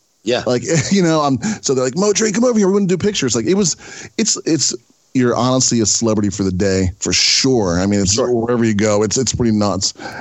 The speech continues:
Speaker 2: And I'm, keep in mind, I'm, I'm in full makeup,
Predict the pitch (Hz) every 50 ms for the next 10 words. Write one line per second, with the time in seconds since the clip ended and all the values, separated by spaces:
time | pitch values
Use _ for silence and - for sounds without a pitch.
0 | 104 - - 117 113 110 107 104 101 113 120 117 110 113 123 113 110 - 127 -
1 | 160 160 139 135 127 127 123 123 123 117 - 120 123 120 113 107 - - - -
2 | - - 139 139 139 135 135 139 135 135 - _ - 110 117 117 120 123 117 117
3 | 110 104 98 92 95